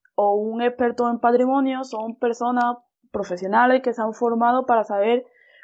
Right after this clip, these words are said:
cómo y de qué manera se tiene que tratar un determinado lugar con una serie de características históricas o arqueológicas o monumentales. Y además de eso, también tiene conocimientos para saber cómo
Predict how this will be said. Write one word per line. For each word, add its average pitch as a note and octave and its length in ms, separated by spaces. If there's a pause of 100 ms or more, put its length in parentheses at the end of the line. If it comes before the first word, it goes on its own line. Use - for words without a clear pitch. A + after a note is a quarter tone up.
(160)
cómo C#4 520
y A#3 100
de G#3+ 120
qué A#3 120
manera C4+ 840 (220)
se A3 120
tiene A3+ 200
que B3 100
tratar A#3+ 420
un A#3 120
determinado A3 580
lugar B3+ 400 (420)
con A3+ 160
una A3+ 160
serie A3+ 260
de C4 100
características G#3+ 680
históricas A3 460
o G3 160
arqueológicas F#3+ 640
o F#3+ 40
monumentales. F3+ 840 (440)
Y A#3 140
además G#3 360
de B3 180
eso, C#4 400
también G#3 340
tiene A#3 240
conocimientos A#3+ 720
para A3+ 180
saber G#3 340
cómo A3+ 440